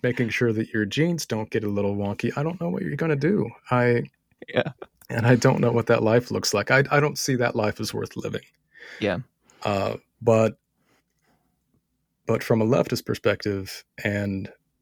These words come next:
Speaker 1: and enacting that leftist philosophy, preparedness becomes a way to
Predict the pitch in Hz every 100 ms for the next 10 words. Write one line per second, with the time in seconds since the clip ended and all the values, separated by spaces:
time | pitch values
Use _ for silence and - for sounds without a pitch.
0 | _ _ _ _ _ - 107 107 107 113
1 | - 104 101 104 101 - _ 127 107 -
2 | 104 - 104 101 104 98 104 92 98 -
3 | _ _ - - - _ _ _ _ 120
4 | - 113 107 104 - 107 107 101 98 95
5 | - 104 98 104 104 104 - - 101 98
6 | 95 95